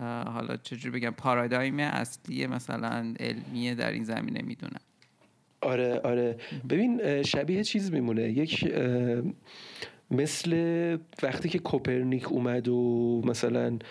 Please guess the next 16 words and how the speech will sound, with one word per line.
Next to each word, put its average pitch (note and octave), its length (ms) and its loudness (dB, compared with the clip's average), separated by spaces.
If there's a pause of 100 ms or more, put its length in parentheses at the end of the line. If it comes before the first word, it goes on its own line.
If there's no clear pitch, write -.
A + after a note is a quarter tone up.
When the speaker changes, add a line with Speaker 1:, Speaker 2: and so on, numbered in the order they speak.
(460)
Speaker 2:
اه، A#2+ 180 2
معروف A#2 460 2
انقلاب A#2+ 440 2
کوپرنیکی A#2+ 680 -2
گفتش A#2+ 520 -4
که B2 320 2
ما A#2+ 380 2
دور A#2+ 460 2
خورشید B2 440 0
میچرخیم. B2 920 2 (400)
حالا C3+ 140 2
این E3+ 180 4
ایده C#3 240 2
هم D#3 60 2
البته B2 300 0
ایده C#3 480 2